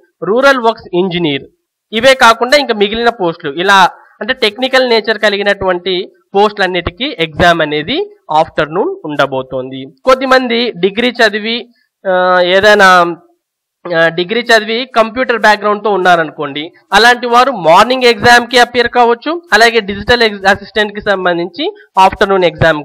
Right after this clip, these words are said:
కూడా అపియర్ కావచ్చు. అంటే మార్నింగ్ రాయొచ్చు, అలాగే ఆఫ్టర్నూన్ కూడా మీరు రాయవచ్చు. ఈ విధంగా మీరు మీ యొక్క ఎలిజిబిలిటీని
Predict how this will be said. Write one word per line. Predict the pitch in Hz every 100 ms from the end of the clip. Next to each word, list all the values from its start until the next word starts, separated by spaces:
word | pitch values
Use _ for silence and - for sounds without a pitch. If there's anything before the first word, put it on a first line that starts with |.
| 190
కూడా | 311 381 _ 165
అపియర్ | - 247 233 135
కావచ్చు. | 131 180
అంటే | 233 202
మార్నింగ్ | 180 196 196 202
రాయొచ్చు, | 196 196 196 320 - _ -
అలాగే | 175 175 202 160 160
ఆఫ్టర్నూన్ | - 175 156 143 143
కూడా | 156 339 - 165
మీరు | 156 175 403 - 143
రాయవచ్చు. | 131 131 131 _ 131 151 240
ఈ | 294
విధంగా | 214 165 143 143 139 - _ 208
మీరు | 247 220 247 - _ -
మీ | 220 247
యొక్క | 220 226 180
ఎలిజిబిలిటీని | 214 214 240 247 254 214